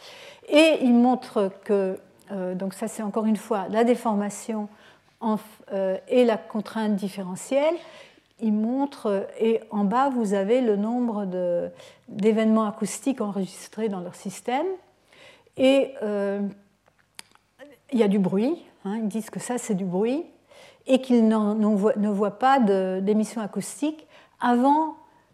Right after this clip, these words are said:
la fragilisation qui est indiquée ici par la chute de cette contrainte différentielle, ici, pour ce, pour une déformation d'environ, euh, quarante pour cent, quarante-cinq pour cent.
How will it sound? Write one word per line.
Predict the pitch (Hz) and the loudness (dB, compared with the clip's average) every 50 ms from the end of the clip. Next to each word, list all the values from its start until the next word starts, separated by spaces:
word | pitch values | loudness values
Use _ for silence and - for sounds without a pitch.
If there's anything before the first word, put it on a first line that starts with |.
| _ _ _ _ | _ _ _ _
la | 214 202 196 | -6 -4 -4
fragilisation | - - 233 220 208 226 214 202 214 190 190 175 - - 294 311 | -4 -2 0 2 2 4 2 2 2 0 -2 -2 -2 -2 -4 -4
qui | 302 - 226 | -2 -2 -4
est | 220 220 | -4 -2
indiquée | 208 202 208 202 - 214 202 | -2 -4 -4 -2 -4 -4 -4
ici | 190 - - 254 - | -4 -4 -4 -6 -6
par | - 202 180 | -4 -8 -8
la | 175 175 | -10 -10
chute | - - - - 269 262 269 - - _ _ _ | -12 -12 -6 -6 -6 -6 -6 -14 -20 _ _ _
de | 208 | -16
cette | - - 202 185 | -12 -10 -12 -10
contrainte | - 208 202 190 - 208 208 202 196 | -8 -10 -12 -10 -8 -6 -6 -4 -4
différentielle, | 190 185 - 190 170 190 185 - - - 226 240 269 277 254 - _ _ _ | -6 -8 -10 -12 -10 -10 -10 -10 -8 -8 -8 -6 -8 -10 -12 -16 _ _ _
ici, | 202 - - - 220 220 247 269 - _ _ _ | -18 -18 -14 -12 -12 -10 -10 -12 -14 _ _ _
pour | - - 185 - | -18 -18 -18 -16
ce, | - - | -14 -14
pour | 165 - - - - 175 170 | -14 -14 -14 -16 -18 -16 -14
une | 170 180 | -14 -12
déformation | 180 185 - - 185 175 180 180 - - - 202 185 185 | -12 -14 -14 -12 -12 -12 -12 -12 -14 -14 -12 -10 -10 -10
d'environ, | 175 165 160 156 180 180 160 185 180 175 - - - - - - - - _ _ 214 | -10 -10 -12 -12 -12 -12 -10 -10 -12 -12 -14 -16 -20 -20 -20 -20 -20 -20 _ _ -18
euh, | 185 170 170 170 160 151 147 - 180 180 - | -16 -16 -16 -14 -14 -14 -14 -14 -14 -16 -14
quarante | - 185 180 185 185 180 - | -12 -10 -8 -8 -8 -8 -10
pour | - - - | -14 -18 -16
cent, | - - 247 254 240 | -14 -12 -10 -10 -10
quarante-cinq | - 190 170 175 - - 202 185 | -12 -14 -14 -14 -12 -12 -12 -12
pour | - - 190 - | -10 -12 -12 -12
cent. | - - 285 | -10 -10 -10